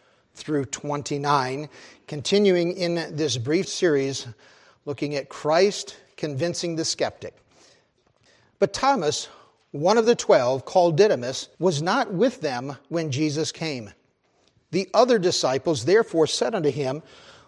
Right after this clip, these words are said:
"We have seen the Lord." But he said unto them, "Except I shall see in his hands the print of the nails, and put my finger into the print of the nails, and thrust my hand into his side, I will not believe."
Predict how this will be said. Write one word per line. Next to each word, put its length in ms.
"We 120
have 100
seen 320
the 80
Lord." 400
But 120
he 80
said 260
unto 220
them, 400
"Except 560
I 100
shall 180
see 280
in 40
his 140
hands 400
the 80
print 320
of 80
the 80
nails, 460
and 120
put 200
my 120
finger 380
into 340
the 120
print 280
of 80
the 120
nails, 520
and 160
thrust 440
my 180
hand 320
into 420
his 180
side, 480
I 160
will 140
not 220
believe." 440